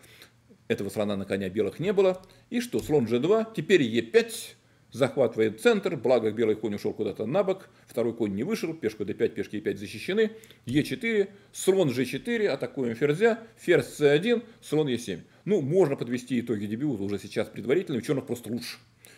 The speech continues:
То есть белые рядом таких вот витиеватых маневров туда-сюда обратно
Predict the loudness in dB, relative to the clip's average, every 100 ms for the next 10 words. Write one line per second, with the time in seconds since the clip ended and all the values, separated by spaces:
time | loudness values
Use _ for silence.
0 | -2 0 0 4 6 6 6 2 -2 -6
1 | -8 -6 -8 -10 -14 -6 -4 0 0 0
2 | -2 0 0 -2 -2 -4 -4 0 0 4
3 | 2 2